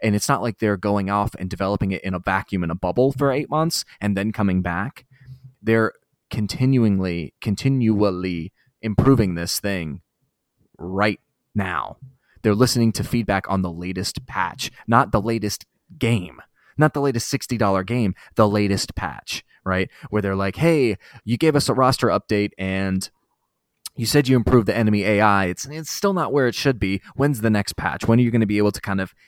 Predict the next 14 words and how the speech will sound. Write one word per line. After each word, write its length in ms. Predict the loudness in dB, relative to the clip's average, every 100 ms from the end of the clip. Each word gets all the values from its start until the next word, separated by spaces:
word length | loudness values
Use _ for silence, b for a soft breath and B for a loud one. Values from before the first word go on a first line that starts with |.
| b
improve 380 | -4 -2 2 2
it 100 | 2
more?" 480 | 0 0 -2 -6 -12 _
Right? 300 | -2 0 0 b b b
That, 500 | -8 -2 0 0 -2 _ _ 0
I 220 | 2 0
think, 500 | -4 0 2 2 0
would 180 | -2 -2
help 340 | 0 0 0
save 380 | -2 -2 -2 -2
these 160 | 0 0
sports 320 | -2 -6 -6
games 440 | -10 -10 -6 -6 b b b b b b b
because 460 | -2 2 2 0